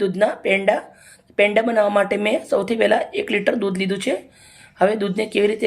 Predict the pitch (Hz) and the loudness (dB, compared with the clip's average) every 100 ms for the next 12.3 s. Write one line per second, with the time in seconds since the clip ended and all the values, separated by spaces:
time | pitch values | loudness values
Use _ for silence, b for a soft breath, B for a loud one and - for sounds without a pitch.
0 | 220 220 226 233 - 208 - 220 226 - | 0 0 2 0 -2 -4 -2 -2 -2 -2
1 | 226 196 214 226 214 214 214 - 277 B | 0 0 0 2 2 2 -2 -8 -10 B
2 | B B B - 226 220 269 359 240 220 | B B B -2 2 4 4 2 0 0
3 | 214 208 202 202 190 208 208 - 254 233 | 0 0 0 -6 -4 -2 0 -2 -4 -4
4 | 220 185 208 190 - - 247 247 208 - | -6 -6 -6 -2 -2 0 0 0 -2 -4
5 | - 180 - - - B B B B 190 | -8 -8 -6 -6 -6 B B B B 0
6 | 185 202 208 214 208 208 202 285 190 185 | 2 2 2 0 0 0 -2 -2 2 2
7 | 208 202 202 196 202 240 - 190 190 190 | 2 -2 0 0 -2 -4 -4 -4 0 0
8 | 226 - - b b b - 190 190 190 | 0 -6 -10 b b b 0 2 2 -2
9 | 214 320 - 202 196 196 196 190 185 277 | -4 -4 -4 -4 -2 -4 -2 -2 -2 -2
10 | - b b b b - 185 208 262 - | -6 b b b b -4 0 0 -2 -4
11 | - 180 180 - 208 196 180 185 185 196 | -4 -2 0 0 0 2 2 2 2 2
12 | 190 247 | -2 -2